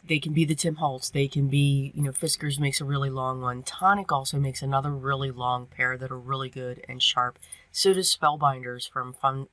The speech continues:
Fun Stamper's Journey. So it does need to be strong 'cause you really are cutting through those layers.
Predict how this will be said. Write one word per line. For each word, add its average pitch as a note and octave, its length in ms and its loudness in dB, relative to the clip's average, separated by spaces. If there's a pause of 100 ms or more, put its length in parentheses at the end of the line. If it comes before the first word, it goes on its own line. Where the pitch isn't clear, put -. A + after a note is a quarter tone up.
(120)
Fun C#3+ 200 0
Stamper's C3 440 -8
Journey. B2+ 380 -10 (460)
So D#3+ 240 4
it D3 100 -8
does E3+ 300 0
need D#3+ 380 -4
to C#3+ 100 -8
be C3+ 340 0
strong C3 480 0
'cause C3+ 160 -8
you C#3+ 160 4
really D#3 400 2
are C#3 160 4
cutting C3+ 340 -8
through C3+ 280 -6
those B2 260 -6
layers. B2 600 -8